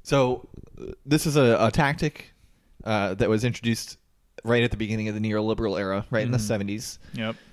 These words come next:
Speaker 1: Um, where basically, like, the, the first strategy was the, uh, the leveraged buyout or the, the hostile takeover.
Speaker 2: Oh, yeah.
Speaker 1: That's the most commonly known term, the hostile takeover.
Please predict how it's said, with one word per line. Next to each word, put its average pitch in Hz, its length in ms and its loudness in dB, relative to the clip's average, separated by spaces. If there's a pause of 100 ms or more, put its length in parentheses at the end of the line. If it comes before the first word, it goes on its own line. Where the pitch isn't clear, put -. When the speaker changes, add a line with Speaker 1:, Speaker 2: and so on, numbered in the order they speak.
(140)
Speaker 1:
Um, 107 420 0
where 113 300 4
basically, 117 760 2
like, 113 380 -2
the, 120 200 4
the 131 120 2
first 190 240 4
strategy 127 420 4
was 107 380 0
the, 98 520 -4
uh, 87 360 -4 (720)
the 101 260 -4
leveraged 120 680 0 (140)
buyout 113 420 2
or 113 120 2
the, 98 160 -2
the 104 160 -2
hostile 120 340 -2
takeover. 123 500 0
Speaker 2:
Oh, 139 320 4
yeah. 120 260 6 (100)
Speaker 1:
That's 131 160 2
the 120 160 -2
most 117 420 -4 (380)
commonly 110 360 0
known 104 200 -2
term, 104 240 -6
the 98 80 -8
hostile 104 320 -4
takeover. 92 480 -4